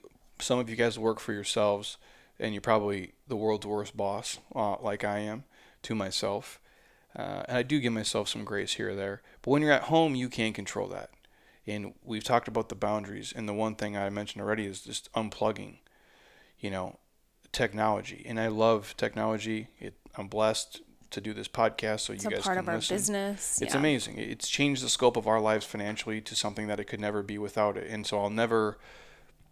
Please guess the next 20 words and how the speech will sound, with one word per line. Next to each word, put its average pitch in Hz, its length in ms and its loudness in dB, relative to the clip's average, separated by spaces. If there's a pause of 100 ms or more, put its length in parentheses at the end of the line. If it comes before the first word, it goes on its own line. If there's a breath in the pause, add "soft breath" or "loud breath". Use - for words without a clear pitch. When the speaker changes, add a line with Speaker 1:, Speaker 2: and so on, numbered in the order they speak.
(500)
Speaker 1:
fully 131 360 4
bag 117 340 4
on 101 160 -4
it. 98 180 -10
And 107 440 -4
as 113 180 -8
awesome 123 460 4
as 117 120 -2
it 113 120 -2
is 123 300 0
that 110 120 -2
I 107 100 -2
can 104 200 -10
do 113 160 -8
things 110 260 -6
remotely 117 540 -2
and 107 240 -8
reach 117 320 -6
people 113 260 -4
that 110 300 -2